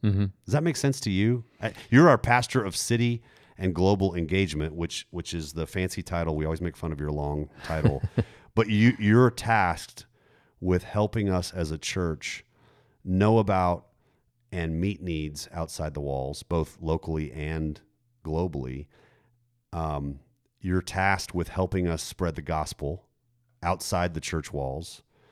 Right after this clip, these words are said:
Speaker 2: Uh, you're tasked with, at some level, helping us use our resources to do more than turn the lights on and pay
Speaker 1: Mm-hmm.
Speaker 2: staff and, and make our campus, you know, safe. And,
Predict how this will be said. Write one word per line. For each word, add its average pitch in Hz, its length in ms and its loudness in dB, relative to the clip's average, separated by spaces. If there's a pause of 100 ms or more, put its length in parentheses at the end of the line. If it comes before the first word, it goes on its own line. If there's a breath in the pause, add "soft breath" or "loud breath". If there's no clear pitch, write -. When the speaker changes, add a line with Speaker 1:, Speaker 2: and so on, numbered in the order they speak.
(460 soft breath)
Speaker 2:
Uh, 80 200 -4
you're 90 160 0
tasked - 480 -2
with, 92 340 0 (140)
at 92 140 -6
some 107 240 -2
level, 92 280 2
helping 92 360 0
us 85 140 -2
use 85 120 0
our 76 120 0
resources 76 920 -6 (760 soft breath)
to 87 180 -2
do 82 180 -2
more 87 280 4
than 78 160 -2
turn 73 240 -6
the 69 80 -4
lights 69 300 -6
on 69 220 -6
and 67 120 -6
pay 104 80 2
Speaker 1:
Mm-hmm. 95 100 2
Speaker 2:
staff 71 520 -6
and, 62 240 -10 (600 soft breath)
and 69 240 -6
make 71 180 -6
our 71 80 -12
campus, - 680 -8
you 82 100 -10
know, 67 260 -8
safe. 71 500 -10
And, 62 260 -12